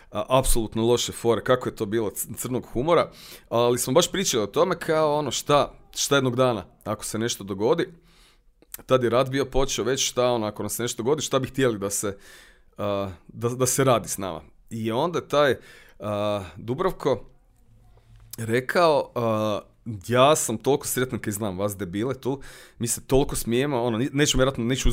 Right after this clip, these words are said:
u, ništa u životu napraviti, ali niko se nije nasmio toliko ko, ko mi, baš smo bili, ono, vesela, dobra, dobra, dobra škvadra.” I kaže: „Ja bi samo htio da, da se jedanput, ono, godišnje nađete tu,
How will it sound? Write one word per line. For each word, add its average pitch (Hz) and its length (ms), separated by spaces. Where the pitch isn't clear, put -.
u, 147 80
ništa 156 220
u - 20
životu 123 320
napraviti, 135 460
ali 123 80
niko 143 160
se - 140
nije 123 100
nasmio 107 340
toliko - 300
ko, 104 220
ko - 180
mi, 135 240
baš 139 200
smo 104 100
bili, 98 200
ono, 101 120
vesela, 101 500
dobra, 123 520
dobra, 127 240
dobra 131 220
škvadra.” 170 400
I 139 440
kaže: 165 320
„Ja 165 80
bi 156 80
samo 180 260
htio 160 280
da, 135 360
da 117 120
se - 160
jedanput, 127 500
ono, 104 260
godišnje 110 520
nađete 131 480
tu, 110 300